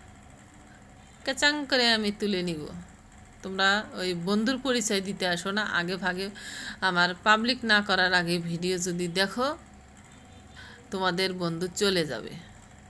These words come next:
এই ছোট্ট করে বলে দিলাম। আর আমার যেগুলা আমার, আহ, প্রিয় বন্ধুবান্ধব আছো, আমি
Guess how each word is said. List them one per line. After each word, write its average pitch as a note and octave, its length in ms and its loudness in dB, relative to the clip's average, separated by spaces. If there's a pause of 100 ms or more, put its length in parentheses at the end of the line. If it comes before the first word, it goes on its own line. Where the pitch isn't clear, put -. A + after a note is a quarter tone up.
(240)
এই G3 180 -6
ছোট্ট A#3 340 -6
করে A3 280 2
বলে F#3+ 300 2
দিলাম। G3 440 -2 (540)
আর G3 160 4
আমার G3 300 0
যেগুলা F#3+ 460 0
আমার, G3+ 260 0
আহ, F#3 600 -6
প্রিয় G3 520 0
বন্ধুবান্ধব F#3+ 680 -2
আছো, G3+ 320 -4 (680)
আমি E3+ 260 -4